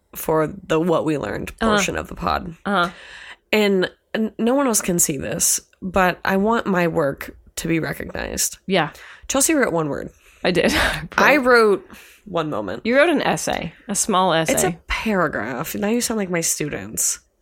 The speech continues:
Speaker 1: You're like, "Oh, I just wrote a whole essay," and I look and it's, like, two paragraphs. I wrote two hundred twenty-two words about what I learned.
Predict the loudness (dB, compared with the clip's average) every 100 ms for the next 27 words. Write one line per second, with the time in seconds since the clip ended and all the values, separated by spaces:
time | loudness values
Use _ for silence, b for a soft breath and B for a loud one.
0 | _ -8 -6 -6 -6 -4 -2 -2 -2 -6
1 | -8 -8 -6 -4 -2 -2 0 0 -2 -2
2 | -4 -2 -4 -4 -6 -6 -6 -8 -6 -6
3 | -6 -6 -6 -6 -6 -8 B B B B
4 | 6 6 6 4 4 2 2 0 2 0
5 | 0 -2 -2 -2 -2 -2 -4 -8 -10 -14